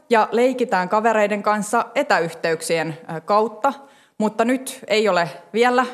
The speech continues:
sellainen aika, että voitaisiin, ää, laajasti niitä kavereita tavata sitten fyysisillä, ää, yhteyksillä. Eli normaaliin tapaan, koska tämä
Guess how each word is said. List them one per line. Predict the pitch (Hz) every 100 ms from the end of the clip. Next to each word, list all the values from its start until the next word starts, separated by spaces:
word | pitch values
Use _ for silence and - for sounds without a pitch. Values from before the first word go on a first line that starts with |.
| -
sellainen | - 233 226 214
aika, | 190 240 233 214
että | 196 190 - 196 180
voitaisiin, | 196 208 202 196 190 185 180 170 - _
ää, | 190 170
laajasti | 208 226 240 220 - 214
niitä | 208 202
kavereita | 214 220 214 208 208
tavata | 202 214 208 202 196
sitten | - 202 208
fyysisillä, | 262 254 202 190 170 165 - - _
ää, | 170
yhteyksillä. | 180 185 - 170 165 185 170 165
Eli | 170 170 -
normaaliin | 202 190 196 269 262 226
tapaan, | 214 214 214 185 180 165 -
koska | 220 - 202
tämä | 196 190 185